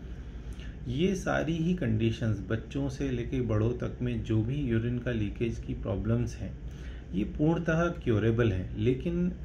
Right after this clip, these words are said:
अ, इसके treatment के बारे में सही जानकारी ना होने की वजह से, अ, patient सही doctor तक नहीं पहुंच पाते और उनकी quality of life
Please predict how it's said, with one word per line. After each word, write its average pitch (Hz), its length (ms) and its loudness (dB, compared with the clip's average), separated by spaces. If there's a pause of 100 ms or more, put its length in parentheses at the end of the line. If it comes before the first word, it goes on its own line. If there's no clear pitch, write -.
(280)
अ, 123 300 -2 (200)
इसके - 260 -2
treatment 170 640 0
के 160 60 0
बारे 135 280 0
में 160 100 0
सही 143 340 0
जानकारी 113 640 4
ना 127 140 2
होने 123 360 4
की 131 120 0
वजह 107 260 2
से, 123 180 -4
अ, 180 100 -6 (1080)
patient 170 560 0 (600)
सही 127 300 2
doctor 135 340 2
तक 135 140 -4
नहीं 113 280 6
पहुंच 98 240 -2
पाते 110 380 -6 (280)
और 139 420 0 (320)
उनकी 143 460 0
quality 123 480 0
of 151 100 2
life 131 300 0